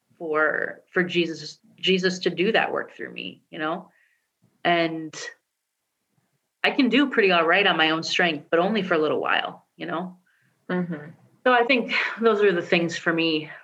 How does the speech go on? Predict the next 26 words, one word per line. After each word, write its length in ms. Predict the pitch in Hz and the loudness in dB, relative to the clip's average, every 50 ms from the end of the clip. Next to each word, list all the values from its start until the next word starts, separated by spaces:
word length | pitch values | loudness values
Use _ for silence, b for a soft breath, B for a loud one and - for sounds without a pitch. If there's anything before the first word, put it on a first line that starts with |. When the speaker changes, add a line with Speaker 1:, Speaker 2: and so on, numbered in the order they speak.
| B - | B -8
Speaker 1:
the 140 | 175 175 160 | -2 -2 0
burnout. 640 | - 170 160 165 165 160 160 160 156 151 - - - - 165 | 0 0 0 2 2 4 4 4 4 2 2 -2 -6 -8 -4
Um, 460 | 160 160 160 156 156 156 156 156 156 _ _ _ _ _ _ _ - | -2 0 0 0 0 -2 -6 -10 -12 _ _ _ _ _ _ _ -4
and 120 | - 208 220 | 0 2 2
I 60 | 214 | 4
wasn't 420 | 214 220 247 254 254 311 247 208 | 4 4 2 4 2 0 0 0
completely 420 | - 220 - 226 233 185 185 208 190 | -2 0 2 2 2 2 2 2 2
there. 400 | 196 214 180 - - - - - _ _ _ _ - 165 | 4 4 4 2 0 -2 -8 -14 _ _ _ _ 0 0
Like, 120 | 175 180 | 2 4
honestly, 440 | 180 190 196 175 180 - - 165 160 | 4 4 2 2 0 2 2 4 4
I 60 | 160 | 4
Speaker 2:
Right. 80 | 156 156 | 4 4
Speaker 1:
wasn't. 280 | 156 151 - - - - | 2 0 0 -4 -4 0
I 120 | 160 175 | 0 0
could 180 | 180 - 233 208 | 0 2 2 2
have 160 | 196 185 - | 2 2 0
kept 220 | 190 - - - | -2 -2 0 2
going, 380 | 175 170 160 143 - - 160 - _ _ _ _ _ _ _ _ _ _ _ _ - | 0 2 2 0 -2 -6 -8 -12 _ _ _ _ _ _ _ _ _ _ _ _ 0
but 100 | 190 190 | 2 4
it 160 | 180 156 - | 4 4 4
would 100 | 180 180 | 2 2
have 160 | 175 165 - | 2 2 2
been 220 | - 170 160 160 156 | 2 2 2 0 -2
to 220 | - 170 - - 180 | -6 -6 -4 0 0
everyone's 520 | 196 185 185 190 175 160 151 151 147 - | 0 2 2 0 0 0 -4 -6 -4 0
detriment, 580 | - 107 - - - 135 - - - - - | 0 0 0 0 -6 -8 -8 -10 -10 -10 -14